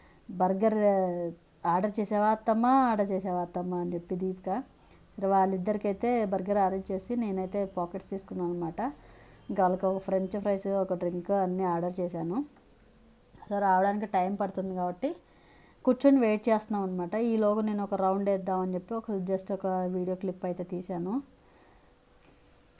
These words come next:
ఇదే ఈరోజైతే రెసిపీస్ అట్లు ఏం లేవండి,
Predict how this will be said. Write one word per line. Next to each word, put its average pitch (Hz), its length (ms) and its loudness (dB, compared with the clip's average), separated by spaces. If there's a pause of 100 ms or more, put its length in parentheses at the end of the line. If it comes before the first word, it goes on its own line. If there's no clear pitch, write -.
(1900)
ఇదే 208 240 2
ఈరోజైతే 226 560 2
రెసిపీస్ 214 480 -2
అట్లు 208 320 -2
ఏం 202 420 0
లేవండి, 202 680 0